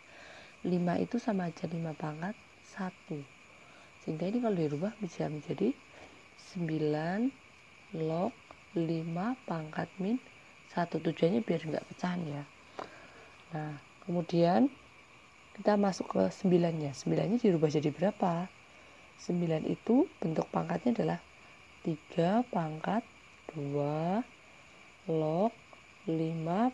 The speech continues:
pangkat min satu. Jadi sembilannya dirubah jadi tiga pangkat dua. Nah, selanjutnya kita pakai sifat logaritma di mana bilangan pokok dan bilangan utama itu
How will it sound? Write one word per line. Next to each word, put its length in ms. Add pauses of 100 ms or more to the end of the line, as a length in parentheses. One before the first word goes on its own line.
(100)
pangkat 560
min 160 (560)
satu. 560
Jadi 160
sembilannya 480
dirubah 400
jadi 400 (640)
tiga 300
pangkat 420 (960)
dua. 580 (1300)
Nah, 400
selanjutnya 560
kita 240
pakai 240
sifat 320
logaritma 560
di 160
mana 160
bilangan 320
pokok 320
dan 240
bilangan 240
utama 320
itu 240